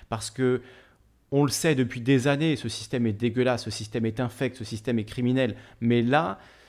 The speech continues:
c'est en train d'éclater aux yeux de tous. Même ceux qui ne veulent pas le voir sont en train de le voir, sont en train de, de le ressentir dans leur chair.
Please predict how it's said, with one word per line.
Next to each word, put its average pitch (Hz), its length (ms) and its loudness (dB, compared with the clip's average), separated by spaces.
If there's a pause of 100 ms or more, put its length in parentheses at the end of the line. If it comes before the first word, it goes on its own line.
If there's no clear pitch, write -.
(140)
c'est - 120 -6
en 120 80 -2
train 139 180 -2
d'éclater 165 720 2
aux 135 160 0
yeux 139 180 2
de 156 80 4
tous. 170 380 -8
Même 165 220 0
ceux 170 220 -4
qui 165 160 -6
ne 143 120 -2
veulent 123 280 -2
pas 123 120 0
le 117 100 0
voir 151 400 0
sont - 140 -6
en 110 100 0
train 117 220 -4
de 113 40 0
le 113 80 -2
voir, 104 360 -2
sont - 120 -8
en 110 60 0
train 120 280 -2
de, 104 180 0
de 104 100 -4
le 104 100 0
ressentir 123 600 -2
dans 117 100 0
leur 110 180 0
chair. 113 400 -4